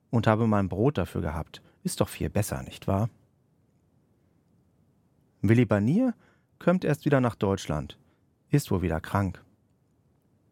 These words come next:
Jeden Tag dürft ihr kein Paket abschicken, die kommen nicht alle an.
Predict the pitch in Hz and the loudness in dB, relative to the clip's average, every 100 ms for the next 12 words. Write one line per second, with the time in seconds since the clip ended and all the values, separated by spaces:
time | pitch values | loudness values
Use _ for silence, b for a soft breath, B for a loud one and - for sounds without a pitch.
0 | _ _ _ _ _ b b b _ _ | _ _ _ _ _ b b b _ _
1 | 107 151 175 156 151 147 - 113 - 151 | 4 4 2 0 0 -2 -2 -2 0 0
2 | 101 - 98 - 95 - 95 78 b b | -2 -4 -4 -4 -6 -6 -4 -6 b b
3 | b b b - 147 147 101 - 95 - | b b b 0 4 2 0 -2 -2 0
4 | 98 90 | 0 0